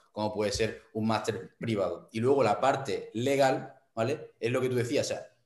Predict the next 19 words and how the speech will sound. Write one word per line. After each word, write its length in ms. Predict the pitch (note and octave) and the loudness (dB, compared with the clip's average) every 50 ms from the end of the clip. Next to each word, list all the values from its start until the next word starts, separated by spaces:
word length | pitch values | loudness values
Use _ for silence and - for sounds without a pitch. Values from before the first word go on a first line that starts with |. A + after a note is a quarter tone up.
| _ | _
yo 120 | - B2+ B2+ | -4 0 4
puedo 180 | C3+ D#3 D#3 | 4 6 6
tener 180 | D3+ C#3+ C3 B2 | 6 6 4 4
la 80 | B2+ | 4
carrera, 680 | B2+ A#2+ A#2+ C#3 D3+ C#3 D3 F#3 - - - - - _ _ _ _ _ _ _ _ _ _ _ - | 4 4 4 4 4 6 6 4 4 0 -4 -14 -18 _ _ _ _ _ _ _ _ _ _ _ -6
no 160 | B2+ C3+ A#2 | -6 -2 0
tener 180 | B2 B2+ C#3 C3 | 0 2 2 2
el 100 | A2 G#2 | 2 2
máster 320 | A2 B2+ C#3 C3+ - A2+ | 2 0 0 0 -2 -2
de 60 | G2 G2 | -2 -2
entrenamiento 440 | G#2 G2+ G2+ G2+ G#2 G#2+ G#2 A2+ | -2 -4 -2 -2 -2 -2 -2 0
personal, 400 | A2 A2+ G#2+ - A#2+ B2+ - - | 0 0 0 0 0 -2 0 0
o 80 | - A2 | 0 0
sea, 140 | A2+ A2+ G2+ | 0 0 0
no 80 | G#2 | 2
haberme 200 | A2 A2+ A2+ A#2+ | 2 2 2 2
especializado 560 | A#2 A#2 B2 A#2+ A#2+ A2+ A2 A2+ C3 B2+ A2 G2+ | 0 -2 -4 -4 -4 -4 -2 0 2 2 2 2
en 160 | G#2 G#2+ G#2 | 0 0 2
teoría 480 | E3 E3 C#3+ C3+ C#3+ D3 D3+ D#3 D#3 | 4 4 4 4 4 2 2 0 -2